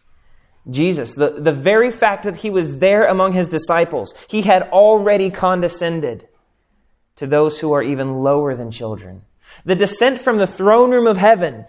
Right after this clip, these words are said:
to being a man is a far greater descent than the grandest king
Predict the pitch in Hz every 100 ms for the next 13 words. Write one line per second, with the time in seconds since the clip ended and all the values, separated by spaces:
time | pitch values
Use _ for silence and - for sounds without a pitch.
0 | _ _ 165 196 196 165 165 208 220 185
1 | 107 - _ _ _ _ _ _ _ _
2 | 156 151 147 - 202 202 202 160 185 196
3 | 185 170 - 180 123 - - - 151 139
4 | 117 120 156 180 175 - - 156 127 107